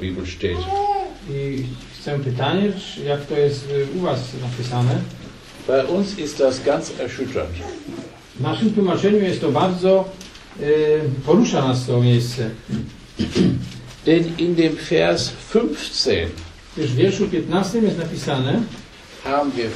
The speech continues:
Speaker 1: viermal den Ausdruck gottlos.
Speaker 2: Gott?
Speaker 1: Los.
Speaker 2: Mamy,
Speaker 1: Fünfzehn.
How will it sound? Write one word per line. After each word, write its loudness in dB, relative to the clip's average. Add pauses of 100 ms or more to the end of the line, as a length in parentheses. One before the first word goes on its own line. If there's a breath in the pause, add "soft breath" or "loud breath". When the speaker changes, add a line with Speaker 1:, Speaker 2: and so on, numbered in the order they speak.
(100)
Speaker 1:
viermal 4 (160)
den 0
Ausdruck 0 (420)
gottlos. -4 (1500)
Speaker 2:
Gott? -4 (420)
Speaker 1:
Los. -6 (960)
Speaker 2:
Mamy, 4
Speaker 1:
Fünfzehn. 2